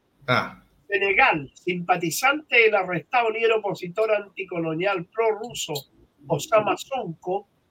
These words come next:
Speaker 2: protestan frente a la embajada de Francia. ¿Qué signi-, qué te está diciendo eso? Senegal, otro que pertenecía al África francesa.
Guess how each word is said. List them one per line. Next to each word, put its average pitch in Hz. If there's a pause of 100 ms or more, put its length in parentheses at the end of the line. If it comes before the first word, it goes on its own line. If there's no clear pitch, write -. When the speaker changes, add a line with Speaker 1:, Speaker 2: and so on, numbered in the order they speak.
(320)
Speaker 2:
protestan 214
frente 226
a 160
la 165
embajada 170
de 185
Francia. 175 (1400)
¿Qué 220
signi-, 226
qué 220
te 220
está 220
diciendo 214
eso? 214 (460)
Senegal, 147 (640)
otro 220
que 226
pertenecía 165
al 285
África 214
francesa. 143